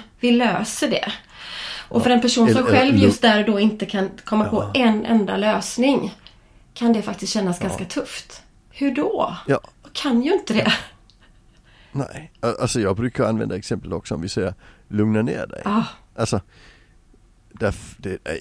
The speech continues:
Speaker 2: ingen som lugnar ner sig på den uppmaningen.
Speaker 1: Nej.
Speaker 2: Alltså, men ofta ser vi det ju, om inte kanske så, så tydligt, men kanske säga, "Ja, men du kan ta det helt lugnt."
Speaker 1: Mm.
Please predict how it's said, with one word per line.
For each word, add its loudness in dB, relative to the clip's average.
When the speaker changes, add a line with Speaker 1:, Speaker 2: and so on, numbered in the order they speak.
Speaker 2:
ingen 2
som 0
lugnar 2
ner 0
sig -6
på -10
den -4
uppmaningen. -8
Speaker 1:
Nej. 2
Speaker 2:
Alltså, -6
men 4
ofta 2
ser 0
vi 0
det 0
ju, 0
om -2
inte -4
kanske -2
så, -8
så -6
tydligt, -6
men -4
kanske -4
säga, -4
"Ja, -16
men -6
du -12
kan -10
ta -6
det -8
helt -2
lugnt." -8
Speaker 1:
Mm. 6